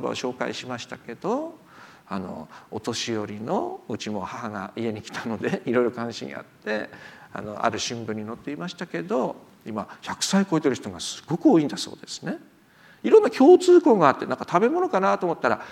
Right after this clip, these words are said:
気持ちのありようについて解-、解説してました。みんな長生きしてる人に共通していることは、今置かれた状況を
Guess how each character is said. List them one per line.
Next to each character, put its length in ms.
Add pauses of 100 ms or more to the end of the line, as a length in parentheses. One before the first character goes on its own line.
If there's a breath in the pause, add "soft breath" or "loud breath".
(160 loud breath)
気 100
持 180
ち 140
の 160
あ 60
り 120
よ 120
う 20
に 80
つ 140
い 40
て 120
解-、 240 (180)
解 200
説 240
し 60
て 60
ま 140
し 80
た。 140 (360 soft breath)
み 140
ん 180
な 100
長 160
生 140
き 20
し 40
て 60
る 40
人 140
に 40
共 220
通 160
し 80
て 100
い 40
る 80
こ 140
と 160
は、 340 (600 loud breath)
今 300
置 180
か 120
れ 100
た 180
状 260
況 240
を 640